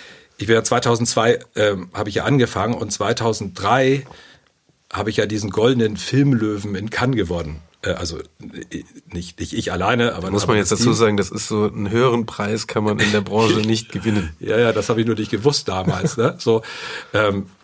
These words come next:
Speaker 1: d-, das, das, das war halt irgendwie, das war natürlich auch mega cooler Einstand, obwohl ich den überhaupt gar nicht einordnen konnte, ne? Also das war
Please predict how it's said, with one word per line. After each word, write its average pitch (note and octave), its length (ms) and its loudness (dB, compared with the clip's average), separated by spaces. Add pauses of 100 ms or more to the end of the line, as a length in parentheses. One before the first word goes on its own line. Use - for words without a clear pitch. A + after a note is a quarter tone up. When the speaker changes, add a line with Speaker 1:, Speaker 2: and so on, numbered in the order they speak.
(240)
Speaker 1:
d-, - 440 -14
das, - 340 -2
das, - 360 0
das - 220 -4
war F2+ 140 -4
halt F#2 220 -4
irgendwie, F#2+ 300 -2 (180)
das G2 180 -6
war F#2 80 0
natürlich F#2+ 280 -2
auch F2+ 160 -6 (840)
mega G#2+ 540 2 (420)
cooler - 400 0
Einstand, G#2 380 0
obwohl G#2 220 2
ich A2 60 -6
den G#2 140 0
überhaupt A2+ 280 0
gar G#2 100 2
nicht G#2 160 -4
einordnen G2+ 580 0
konnte, F#2+ 280 -4
ne? A#2 220 0
Also G2 200 -2
das G2 120 -6
war G#2 240 0